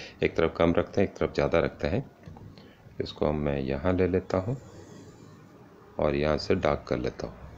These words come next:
तो आपको ये दीवार दिख गया। तो इसका बाद इसका चारों तरफ ये, इसका बस छत बनाते हैं,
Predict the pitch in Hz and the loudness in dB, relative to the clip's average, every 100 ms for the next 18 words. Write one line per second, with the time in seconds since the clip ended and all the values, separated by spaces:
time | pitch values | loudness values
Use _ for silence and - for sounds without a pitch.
0 | - - - - - - - - - 73 | -20 -20 -20 -20 -20 -20 -20 -18 -16 0
1 | 69 - 87 85 92 85 90 - - - | 0 2 2 4 6 6 4 0 -14 -18
2 | - - - - - 85 87 - 65 - | -20 -20 -20 -20 -6 0 0 2 -2 -4
3 | - - - - - - - - - - | -20 -20 -20 -20 -20 -18 -16 -16 -16 -18
4 | - - - - - 107 107 - 117 120 | -16 -12 -12 -12 6 8 8 6 8 10
5 | 127 120 - - 104 - 104 104 104 110 | 8 6 4 2 2 6 8 8 6 4
6 | 107 101 101 101 101 101 - - - 85 | 4 6 10 12 10 6 -8 -12 0 4
7 | 90 - 92 - 104 104 - 120 120 98 | 6 6 2 4 2 4 4 4 8 8
8 | 80 76 73 73 | 8 6 2 0